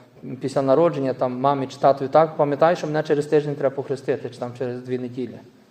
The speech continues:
Це просто Бог захотів. І те, що ми сьогодні тут, це є Боже бажання.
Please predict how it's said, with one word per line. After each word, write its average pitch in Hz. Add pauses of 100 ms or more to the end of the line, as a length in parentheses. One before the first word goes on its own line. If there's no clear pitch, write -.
(720)
Це 131
просто 151
Бог 156
захотів. 127 (840)
І 139
те, 170
що 165
ми 147
сьогодні 147
тут, 139 (220)
це 139
є 131
Боже 135
бажання. 127